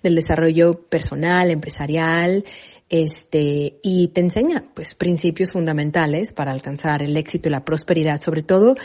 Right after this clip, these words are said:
a cambiar estas creencias limitantes. Otro sería Los siete hábitos de la gente altamente efectiva, de Stephen Covey. Este, pues, va a ayudar a, a que la gente pueda, eh, transformar,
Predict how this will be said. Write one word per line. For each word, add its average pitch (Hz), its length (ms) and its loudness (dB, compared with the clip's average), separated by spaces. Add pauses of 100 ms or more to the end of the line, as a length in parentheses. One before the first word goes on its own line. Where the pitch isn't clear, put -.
(460)
a 196 120 -2
cambiar 175 340 0
estas 180 420 -2
creencias 175 460 0
limitantes. 143 640 -6 (380)
Otro 190 240 2
sería 175 800 2
Los 170 160 -2
siete 165 280 0
hábitos 160 320 -2
de 156 100 0
la 147 100 -2
gente 147 720 -4
altamente 139 560 -6
efectiva, 185 800 -2
de 147 100 -8
Stephen 139 280 -8
Covey. 175 420 -2 (640)
Este, 160 560 -4
pues, 160 320 -8 (100)
va 151 140 -8
a - 20 -4
ayudar 156 440 -2 (580)
a, 147 340 -6
a 156 60 -8
que 165 100 -4
la 151 80 -6
gente 185 240 -6
pueda, 196 600 -6
eh, 143 600 -10 (160)
transformar, 165 760 -4